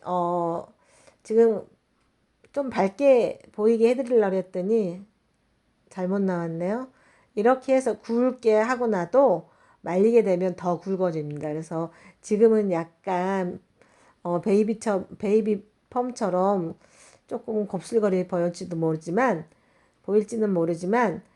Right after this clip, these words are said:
말리고 나면 굉장히 굵고 예뻐요. 그래서 다시 중화 한 번 더 하고요. 긴 머리일수록 중화는 굉장히 철저히 해야 되죠. 그래서 항상 저희는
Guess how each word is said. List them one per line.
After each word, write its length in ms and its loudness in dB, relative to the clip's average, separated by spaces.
말리고 520 2
나면 540 -4
굉장히 800 -2
굵고 360 -8
예뻐요. 540 -10
그래서 800 -4
다시 640 -8
중화 260 -4
한 200 -2
번 200 -6
더 120 -10
하고요. 760 -4
긴 240 -4
머리일수록 840 2
중화는 540 -2
굉장히 420 -4
철저히 440 -4
해야 200 -2
되죠. 640 -4
그래서 260 -6
항상 580 -2
저희는 720 -2